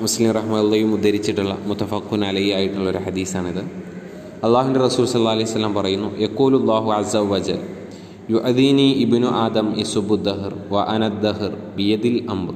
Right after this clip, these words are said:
ഉകല്ലിബുൽ ലൈല വൻ നഹാർ." യഖൂലു, അല്ലാഹു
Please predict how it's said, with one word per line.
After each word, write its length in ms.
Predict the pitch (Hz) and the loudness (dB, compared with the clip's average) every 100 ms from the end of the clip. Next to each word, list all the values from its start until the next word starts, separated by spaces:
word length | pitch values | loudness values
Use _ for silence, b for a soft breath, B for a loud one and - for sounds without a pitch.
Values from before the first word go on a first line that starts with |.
| 92 | -6
ഉകല്ലിബുൽ 600 | - 117 113 113 110 101 | -2 0 2 2 2 2
ലൈല 260 | 98 92 | 2 0
വൻ 220 | 90 90 87 | 0 -2 -2
നഹാർ." 480 | 87 87 92 90 87 90 - - - - - - - - - - - - - - - | -2 -2 0 0 0 -4 -10 -14 -14 -16 -16 -18 -18 -18 -20 -20 -20 -20 -20 -20 -4
യഖൂലു, 340 | 113 - 156 147 | -2 4 6 6
അല്ലാഹു 320 | 131 131 143 | 4 4 2